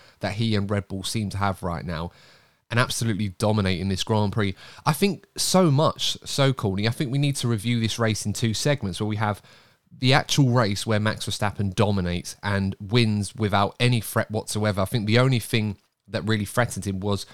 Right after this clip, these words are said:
perhaps his own boredom or trying to create scenarios for himself, which we'll get into in a little bit. And then the second part, or the second segment of this race that we should review, in its, uh, own separate entity, if you like, is if Max Verstappen hypothetically decided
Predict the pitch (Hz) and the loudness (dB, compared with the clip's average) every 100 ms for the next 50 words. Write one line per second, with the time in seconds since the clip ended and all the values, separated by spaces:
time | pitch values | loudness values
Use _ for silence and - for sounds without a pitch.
0 | - - 120 - 107 113 117 104 117 123 | -20 -6 -4 0 2 2 2 2 2 2
1 | 104 95 92 117 107 104 113 107 - 104 | 2 0 0 0 2 2 2 0 0 0
2 | 113 107 92 - 98 104 113 101 101 123 | 2 2 0 -2 -2 -2 -4 -4 -2 -2
3 | 117 113 104 98 101 107 95 123 117 - | 0 0 0 2 2 2 0 -2 -2 -2
4 | - - - _ - 135 131 123 - 175 | -8 -20 -20 _ 4 4 4 2 0 -2
5 | - 113 101 - 78 104 - _ _ _ | 0 -4 -4 -6 -4 -4 -8 _ _ _
6 | _ _ _ - 104 101 - 139 113 - | _ _ _ -6 -4 -2 -2 -2 -2 -4
7 | 101 - 90 - 90 95 90 98 87 - | -4 -4 -6 -6 -10 -8 -6 -4 -6 -6
8 | 101 85 92 90 90 87 92 - _ - | -8 -8 -6 -6 -4 -4 -6 -12 _ -2
9 | 143 139 113 - 120 113 110 - 123 120 | 0 2 0 2 4 4 2 4 4 4
10 | - 123 - - 120 - 107 98 87 - | 2 0 0 -2 -2 -2 -4 -4 -6 -4
11 | 87 80 - - - 110 120 117 - 139 | -4 -6 -8 -14 -12 0 0 0 0 0
12 | 143 139 - 120 127 120 107 117 110 101 | 2 0 -2 -2 0 0 0 2 0 0
13 | 120 107 95 104 92 98 117 104 101 | -2 -2 -4 -6 -6 -2 0 0 -2